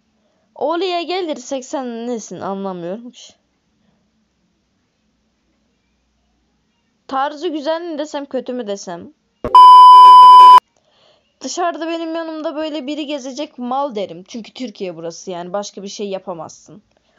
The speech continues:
Yoksa seni anormal sayarlar.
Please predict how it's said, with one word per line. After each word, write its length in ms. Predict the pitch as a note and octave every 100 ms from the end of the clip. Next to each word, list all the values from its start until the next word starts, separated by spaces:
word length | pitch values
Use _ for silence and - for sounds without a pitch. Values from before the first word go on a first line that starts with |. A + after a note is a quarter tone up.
| _ _ _ _ _ _ _ -
Yoksa 240 | A#3 A#3+
seni 220 | A#3+ C4
anormal 440 | A#3 G#3 F#3 E3+ E3+
sayarlar. 680 | - F3 E3+ E3 F#3+ -